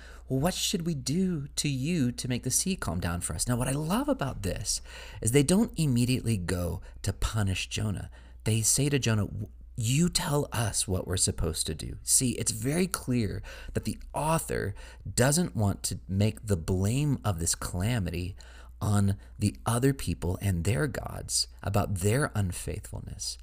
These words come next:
The author is clearly starting by saying the, the whole point of this is that Jonah, who is supposed to be serving the one,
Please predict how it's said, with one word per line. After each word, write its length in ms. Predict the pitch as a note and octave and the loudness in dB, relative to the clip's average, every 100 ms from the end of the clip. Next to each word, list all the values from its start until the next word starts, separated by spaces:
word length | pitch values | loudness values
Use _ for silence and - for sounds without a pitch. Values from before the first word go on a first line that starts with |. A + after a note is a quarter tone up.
| - - - - - - - - - | -14 -14 -16 -16 -18 -16 -16 -14 -8
The 180 | F2 - | -6 -6
author 480 | F2+ D#3+ F#3 - D#3+ | -2 2 2 2 0
is 120 | A#2+ | 0
clearly 580 | - - C3+ D#3+ F3 D3 | -2 -2 2 4 4 4
starting 380 | G2+ F#2+ E2+ E2+ | 4 4 4 2
by 160 | E2 | 0
saying 420 | F2 - E2+ D#2+ D2+ - - - - | 0 2 0 -2 -6 -12 -16 -18 -10
the, 300 | G2+ F#2+ - | -4 -4 -4
the 220 | G2+ G#2+ G#2 | -2 0 2
whole 360 | - D#3+ E3+ | 4 6 6
point 460 | - - D#3+ F3+ - | 4 -2 0 0 0
of 200 | G2 E2 | -4 -2
this 440 | D#2 G2+ - - - | -6 -4 -4 -6 -6
is 180 | G#2+ G2+ | -4 -2
that 300 | G#2+ G#2 G#2 | 0 -2 -2
Jonah, 580 | G#2 A2+ D3+ A2 E2 - - - - | 2 4 6 4 0 -8 -14 -16 0
who 160 | B2+ | 4
is 120 | A#2+ | 8
supposed 520 | - - - E3+ G3+ - | 6 6 8 8 8 4
to 60 | |
be 100 | C3 | 2
serving 600 | A#2 - - C3 A#2+ G#2 | 4 2 2 2 2 2
the 120 | F#2+ G2 | 2 2
one, 540 | G#2+ B2 C3 A#2 | 2 2 2 2